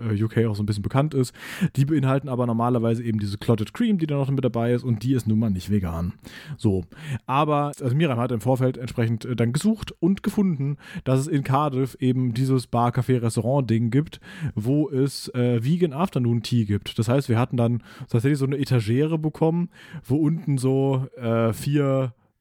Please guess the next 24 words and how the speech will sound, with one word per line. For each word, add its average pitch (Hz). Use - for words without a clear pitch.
Sandwiches 180
waren, 180
die 147
halt 143
so 143
jeweils 143
halb 143
aufgeschnitten 139
waren. 139
In 127
der 127
Mitte 139
waren 123
halt 117
Scones 160
mit 113
Marmelade 131
und 117
halt 110
einer 107
veganen 110
Clotted 117
Cream 160
und 113